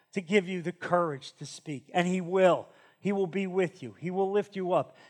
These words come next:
He will encourage you. And you will have people brought to you who need to hear it. God will bring people to you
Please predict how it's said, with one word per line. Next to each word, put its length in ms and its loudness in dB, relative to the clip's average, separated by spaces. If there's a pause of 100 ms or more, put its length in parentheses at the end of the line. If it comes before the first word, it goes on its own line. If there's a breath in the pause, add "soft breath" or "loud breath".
He 140 -2
will 180 2
encourage 540 -2
you. 140 -6
And 120 -4
you 140 -2
will 180 2
have 380 8
people 420 2
brought 520 6
to 100 -4
you 440 0 (260 soft breath)
who 200 2
need 460 0 (140)
to 120 8
hear 320 6
it. 180 -6
God 380 12
will 360 6
bring 500 0
people 500 -6
to 140 -12
you 280 -10